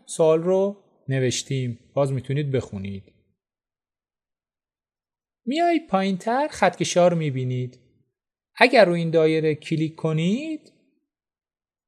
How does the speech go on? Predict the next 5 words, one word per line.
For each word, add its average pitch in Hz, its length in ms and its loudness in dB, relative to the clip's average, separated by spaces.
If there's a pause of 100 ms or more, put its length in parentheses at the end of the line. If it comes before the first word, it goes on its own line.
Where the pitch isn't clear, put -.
(720)
خطکشا 151 520 0
تمام 147 320 0
صفحه 143 300 -2
براتون 120 420 -4
میان. 120 520 -8